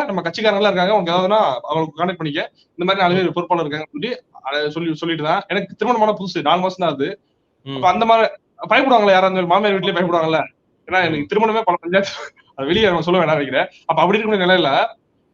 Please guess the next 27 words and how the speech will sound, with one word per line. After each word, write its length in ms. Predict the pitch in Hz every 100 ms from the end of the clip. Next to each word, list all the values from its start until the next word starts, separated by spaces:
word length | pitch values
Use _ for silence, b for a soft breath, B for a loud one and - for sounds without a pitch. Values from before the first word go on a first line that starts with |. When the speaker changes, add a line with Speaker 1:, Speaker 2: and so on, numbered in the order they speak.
| _ _
Speaker 1:
அறந்துட்டாங்க. 460 | 135 226 262 226 156
முத-, 260 | 165 185
முதல்ல 180 | 185 233
கட்சியில 340 | 233 185 262 247
வந்து, 240 | 214 214 240 190 139 - - -
கட்சியில 280 | 185 285
இருந்தாலே 380 | 240 277 269 285
பொண்ணு 240 | 269 247 277
தர 120 | 247
மாட்டோம் 260 | 220 196
அப்படின்ற 260 | 180 175 175
அளவுக்கு 260 | 180 220 214
இன்னைக்கு 200 | 170 180
இருக்கு. 200 | 175 123 - _ _ _ _
Speaker 2:
ம். 220 | 139 135 123 -
Speaker 1:
ஏன்னா 160 | 196
இந்த 120 | 240 190
அடக்குமுறைகள் 500 | 226 - 208 180 170
தான். 140 | 123
இப்ப 120 | - 165
நம்ம 320 | 151 262 311
வந்து 200 | 277 262
இதை 120 | 277 208
எதிர்கொண்டுட்டோம், 580 | 180 226 202 185 143 -
நம்ம 160 | 165
வந்து 160 | 185 208
அச்சப்படல. 460 | 165 165 180 165 165